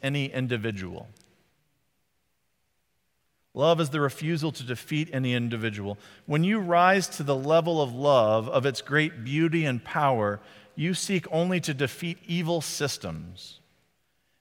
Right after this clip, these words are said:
Individuals who happen to be caught up in that system you love, but you seek to defeat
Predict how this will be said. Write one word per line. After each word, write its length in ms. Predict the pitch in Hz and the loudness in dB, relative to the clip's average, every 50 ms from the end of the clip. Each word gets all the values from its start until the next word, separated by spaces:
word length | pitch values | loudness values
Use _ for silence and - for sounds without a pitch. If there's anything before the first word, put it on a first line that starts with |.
| _ _ | _ _
Individuals 640 | 139 165 180 180 165 165 185 170 151 175 170 151 - | -2 0 2 2 4 4 4 4 4 2 0 0 0
who 140 | - 160 151 | 0 0 0
happen 380 | 131 156 165 156 - - 160 147 | 2 2 0 0 0 0 -2 -4
to 100 | - 151 | -2 -4
be 100 | 143 131 | -6 -6
caught 360 | - - - - 147 147 143 | -6 -8 -6 0 2 4 6
up 200 | 147 147 143 - | 6 4 4 2
in 120 | 151 139 135 | -2 -2 0
that 200 | 131 127 - - | 0 0 -2 -4
system 540 | - - 156 135 - - - 127 120 120 | -6 -6 -6 -6 -6 -6 -6 -6 -6 -4
you 160 | 120 127 127 120 | -4 -4 -4 -2
love, 520 | 120 131 139 123 95 90 87 85 85 85 92 - - - _ _ _ _ _ _ _ _ _ _ _ _ _ _ | 2 4 6 6 6 4 2 -2 -6 -12 -16 -20 -20 -20 _ _ _ _ _ _ _ _ _ _ _ _ _ _
but 140 | 123 127 | -4 -2
you 140 | 135 131 135 | 0 -2 -2
seek 400 | 127 - - 143 143 - - - | -4 -6 -8 -8 -8 -10 -12 -16
to 100 | - - | -20 -12
defeat 480 | - 131 110 - - 120 101 80 - | -12 -12 -10 -8 -6 -8 -8 -8 -10